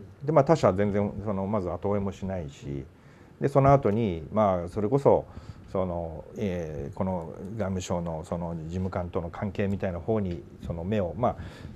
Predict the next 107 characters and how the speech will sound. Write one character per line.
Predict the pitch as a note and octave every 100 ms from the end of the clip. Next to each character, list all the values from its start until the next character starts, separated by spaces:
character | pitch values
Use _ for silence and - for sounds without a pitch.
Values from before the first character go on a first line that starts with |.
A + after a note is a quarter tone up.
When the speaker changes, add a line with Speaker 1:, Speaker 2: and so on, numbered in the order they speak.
| - -
Speaker 2:
佐 | - D#3 C#3+
藤 | A2+ F#2 E2+
栄 |
作 | E2+ F2 F2+
は、 | E2+ D2+ - - -
あ | G#2
の、 | F#2+ F#2
も | A2
う |
そ | F2+ A#2+
れ |
を | A#2+ A#2 G#2+ - -
か | C3+
な | G#2
り | F2+ -
意 | A#2+
図 | C3
的 | B2+ B2+
に | B2 A2 F#2 G#1+ - - - G#2+ - - A2+ A#2 -
そ |
れ | A2
を | G#2
や | G#2 F#2 A2
ろ | A2+
う |
と | G#2+
し |
て | A#2
た | F#2+
っ |
て | F2
こ | E2+
と | E2
も |
分 | G2
か | A#2
っ |
て |
る | G2
わ | D#2
け |
で | D#2
す |
よ | F2
ね。 | B2
「そ | D#3
ん | A2
な | A2
こ | A2
と | F#2
を |
言 | F2+
っ |
て | - F#2
大 | G2 G#2+
丈 | A2
夫 | G2
な | F2+
の？」 | F2+ F#2+
み | F2+
た | F2+
い |
な | D#2+
こ | D#2+
と | F2
を | D#2+
ね、 | F#2 C3
な | E2+
ん |
か | -
こ | E2+ E2+ D2 - - -
う、 |
言 | F#2+
っ | G2+ G#2
て | G2
た | F#2
っ |
て | D#2+ F2
い | E2+
う |
証 | D#2 F#2+
言 | F#2
も | F2+
あ |
り | F2
ま |
す | E2+
か | -
ら。 | F#2
だ |
か | G#2
ら、 | F#2+ - - - - -
そ | -
っ | C#3
ち | -
に | F3+
目 | D#3
を |
向 | A#2+ F2+
け | G2+
れ | G2+
ば、 | F2+ F2 D#2 -
密 | G2+ D3+
約 | D#3+ E3+
な |
ん | D#3+
て | - D#2 E2